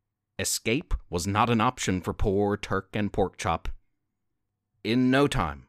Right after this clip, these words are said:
our favorite turkey and pig were delivered to the inhabitants of a large white house full of nicely dressed and very busy people. Pork Chop was sent to the kitchen, where he befriended a number of other pigs. Turk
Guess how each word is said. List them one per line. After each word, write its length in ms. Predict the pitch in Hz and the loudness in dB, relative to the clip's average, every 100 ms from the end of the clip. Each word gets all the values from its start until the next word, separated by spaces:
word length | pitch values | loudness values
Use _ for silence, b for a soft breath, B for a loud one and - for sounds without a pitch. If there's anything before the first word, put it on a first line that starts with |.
| - _ | -20 _
our 160 | 92 110 | 0 2
favorite 500 | - 131 127 139 - | 4 4 4 2 0
turkey 380 | - 131 160 131 | 0 2 4 4
and 140 | 127 | 8
pig 340 | 127 139 135 | 8 8 4
were 300 | 127 131 - - | 4 4 4 -2
delivered 480 | - 143 165 165 151 | 4 4 6 4 2
to 80 | 135 | 2
the 140 | 135 | 4
inhabitants 640 | 127 104 143 139 139 131 - | 4 6 6 6 4 4 4
of 120 | 101 | 4
a 40 | 104 | 4
large 460 | 98 127 135 131 | 4 4 4 2
white 360 | 87 85 139 - | 0 0 0 -2
house 460 | 92 117 90 - - - | -2 0 0 -2 -10 -2
full 240 | 160 247 | 2 2
of 120 | 98 | 2
nicely 540 | 95 92 135 190 - 107 | 0 -2 0 -2 -2 -4
dressed 480 | 82 87 123 - - | -4 -2 -2 -2 -4
and 280 | 95 85 78 | -4 -4 -4
very 340 | - 220 101 92 | -2 0 0 -2
busy 400 | 78 156 175 87 | 0 0 0 -2
people. 480 | 120 151 131 87 _ _ _ _ _ _ _ _ _ | -2 0 0 -2 _ _ _ _ _ _ _ _ _
Pork 280 | - 196 226 | 4 6 6
Chop 240 | - 202 | 4 4
was 140 | - 180 | 4 4
sent 220 | 160 151 | 4 2
to 80 | 165 | -2
the 80 | 170 | 0
kitchen, 480 | - - - - _ _ - | 2 2 -2 -12 _ _ -4
where 160 | 101 | -2
he 160 | 113 151 | 2 2
befriended 720 | 151 151 - 180 190 190 185 | 2 0 2 4 6 4 4
a 100 | - | 4
number 500 | 143 208 214 127 95 | 4 6 4 4 2
of 80 | 90 | 2
other 220 | 101 104 | 2 0
pigs. 460 | 104 120 110 101 - _ _ - | 0 -2 -2 -6 -10 _ _ 0
Turk 440 | - 247 - - | 4 4 2 -10